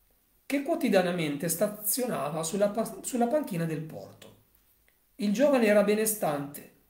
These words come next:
rivestiva ruoli di potere nella società,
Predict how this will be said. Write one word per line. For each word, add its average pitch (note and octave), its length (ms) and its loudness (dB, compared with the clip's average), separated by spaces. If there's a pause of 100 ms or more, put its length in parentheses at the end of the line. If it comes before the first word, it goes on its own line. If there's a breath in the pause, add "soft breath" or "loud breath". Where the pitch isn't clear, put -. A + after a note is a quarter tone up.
(240)
rivestiva F#3+ 680 0
ruoli F#3 340 2
di F3 100 -4
potere G#3 420 2
nella E3+ 200 2
società, E3 680 -8